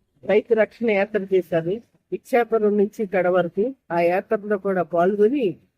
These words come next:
ఆ ఉద్యమంలో అసూలు బాసిన వారి దగ్గర నుంచి మహత్తర శ్రీకాకుళ గిరిజన రైతాంగ పోరాటంలో అమరులైనటువంటి మూడు వందల మంది అందరినీ స్మరించుకుంటూ భూస్వామ్య విధానానికి,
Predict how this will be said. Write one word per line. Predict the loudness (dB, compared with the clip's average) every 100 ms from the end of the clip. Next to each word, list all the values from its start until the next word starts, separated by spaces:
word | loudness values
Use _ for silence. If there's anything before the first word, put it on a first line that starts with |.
| -4
ఆ | 0
ఉద్యమంలో | 2 2 0 0 2 2
అసూలు | 0 -2 -4 -2 0
బాసిన | 0 -2 0 0
వారి | 0 0
దగ్గర | -2 0 0 0
నుంచి | -2 2 2 2 -4 _ _ -4
మహత్తర | -4 -2 -4 -2 0 0
శ్రీకాకుళ | 0 -4 0 0 0 -2
గిరిజన | 0 0 0 0 2
రైతాంగ | 0 0 0 0 0
పోరాటంలో | 0 2 4 2 0 -6 -6 -6 -10 -18 _ _
అమరులైనటువంటి | -8 -6 -4 -4 -4 -6 -10 -12 -10
మూడు | -8 -6
వందల | -6 -6 -8 -8
మంది | -10 -12 -14 -16 _ _ -18
అందరినీ | -16 -12 -12 -12
స్మరించుకుంటూ | -14 -12 -10 -8 -10 -8 -8 -6 -6 -6 -8 _ _ _
భూస్వామ్య | -8 -6 -4 -4 -4
విధానానికి, | -6 -6 -6 -6 -6 -8 -10 -12